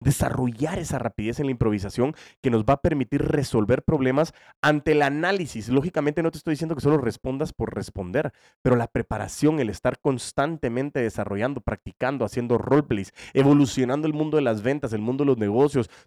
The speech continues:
tu vida personal, te va a permitir convertirte en un maestro o una maestra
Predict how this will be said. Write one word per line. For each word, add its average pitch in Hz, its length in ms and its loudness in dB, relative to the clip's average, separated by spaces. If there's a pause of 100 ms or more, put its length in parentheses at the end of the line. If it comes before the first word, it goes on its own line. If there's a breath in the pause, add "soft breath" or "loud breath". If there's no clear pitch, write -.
tu 143 100 4
vida 151 180 6
personal, 123 440 0 (240 soft breath)
te 117 60 -4
va 110 80 4
a 107 80 -2
permitir 135 460 0
convertirte 139 640 -4
en 113 100 -2
un 123 180 -6
maestro 135 440 -2
o 113 40 2
una 123 160 -4
maestra 123 540 -4